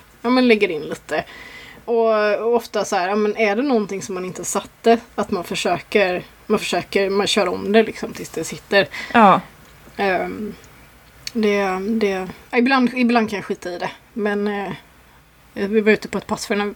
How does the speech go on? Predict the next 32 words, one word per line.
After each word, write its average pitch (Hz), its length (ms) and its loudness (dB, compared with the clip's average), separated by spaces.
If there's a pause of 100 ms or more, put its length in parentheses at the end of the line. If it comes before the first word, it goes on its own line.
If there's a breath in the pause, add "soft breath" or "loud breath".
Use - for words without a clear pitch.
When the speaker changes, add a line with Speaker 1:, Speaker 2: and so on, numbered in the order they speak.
(120)
Speaker 1:
veckor - 240 -2
sedan 233 240 6
där 220 80 6
det 208 60 4
var 208 80 2
väldigt 208 200 2
mycket 190 320 -6
spång, 220 480 4
och 208 80 4
jag 196 60 4
hade 208 200 4
en 202 80 2
sån 202 220 0
dag 214 220 4
när 202 60 -2
jag 196 60 -6
kände 196 200 -4
att - 260 -18
fan, 202 460 2
Speaker 2:
Ja. 180 180 -4
Speaker 1:
jag, 196 100 -4
ja, 202 160 6
det, 160 260 -2
nej, 175 240 0 (160)
du, 180 220 -2
jag 185 100 -4
fixar 190 280 -2
inte. - 220 -6
Jag, 190 180 2
jag 233 140 4
har 254 120 4
spångest 214 680 2